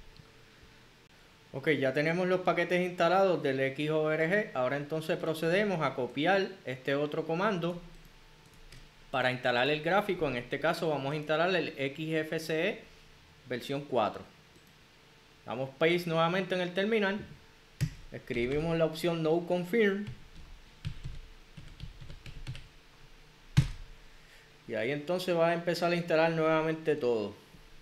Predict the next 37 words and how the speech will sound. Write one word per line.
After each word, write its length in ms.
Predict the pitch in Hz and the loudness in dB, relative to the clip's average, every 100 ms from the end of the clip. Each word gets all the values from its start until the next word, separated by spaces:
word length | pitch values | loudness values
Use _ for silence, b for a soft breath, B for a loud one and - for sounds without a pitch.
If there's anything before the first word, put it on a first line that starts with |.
| - - - - - - - - - - - - - - - - - - - - - - - - - - - - | -20 -20 -20 -20 -20 -20 -20 -18 -16 -18 -20 -20 -20 -20 -20 -20 -20 -20 -20 -20 -20 -20 -20 -20 -20 -20 -20 -14
En 100 | 123 | -10
este 240 | 135 160 | -2 0
caso 300 | 160 175 190 | 2 2 2
son 280 | - 180 185 | 2 2 2
doscientos 560 | 165 143 147 151 175 160 | 0 0 0 0 0 0
diecinueve 500 | 165 160 156 151 151 | -2 -2 0 2 2
paquetes. 520 | 147 135 101 92 90 - - - - - - | 2 0 0 -6 -8 -16 -20 -20 -20 -20 -12
Ok, 160 | 143 147 | -6 2
entonces 440 | 156 147 151 147 | 2 2 -2 0
ahora 260 | 175 175 185 | 2 4 4
lo 100 | 185 | 4
que 80 | 190 | 2
vamos 320 | 190 190 190 | 2 2 0
a 60 | 185 | 0
proceder 480 | 180 - 196 214 | -2 2 4 6
es 80 | 202 | 4
a, 320 | 165 139 147 | 4 2 2
a 60 | 147 | 2
iniciar 440 | 147 143 - 175 | 2 0 2 2
el 100 | 190 | 2
sistema 640 | - 143 135 165 196 196 - | 0 -4 0 2 2 0 0
Light 320 | 139 143 147 | 0 2 2
D 240 | 151 151 117 | 0 0 -2
M. 160 | 107 104 | -6 -4
El 160 | 143 147 | 0 2
Light 220 | 143 147 | 2 2
D 180 | 175 190 | 2 2
M 120 | 196 | 2
viene 260 | 196 190 190 | 2 2 2
siendo 260 | 202 202 | 2 4
la 140 | 185 170 | 4 4
pantalla 400 | 147 147 143 151 | 2 2 4 4
de 80 | 180 | 2
inicio 420 | 185 208 208 170 | 2 2 2 2
para 200 | 156 135 | 4 2
el 120 | 117 | 0
desktop. 440 | 139 143 - 101 | -2 -2 -4 -6